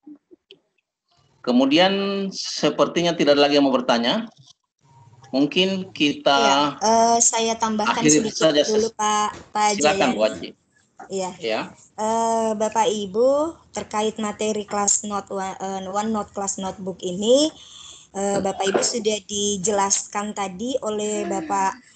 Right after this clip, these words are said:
Speaker 2: eh, Samudin, Bapak trainer kita, terkait, eh, bagaimana langkah-langkah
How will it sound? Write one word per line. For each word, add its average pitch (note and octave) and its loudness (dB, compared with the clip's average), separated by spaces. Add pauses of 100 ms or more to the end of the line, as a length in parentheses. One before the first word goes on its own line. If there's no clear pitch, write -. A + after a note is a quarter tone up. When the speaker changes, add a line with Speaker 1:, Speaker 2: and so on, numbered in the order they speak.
(400)
Speaker 2:
eh, G3 0
Samudin, G#3 0
Bapak - -4
trainer G3 -8
kita, G#3+ 0 (380)
terkait, G3+ -2 (260)
eh, A#3+ -2
bagaimana A3+ -4
langkah-langkah A#3+ -4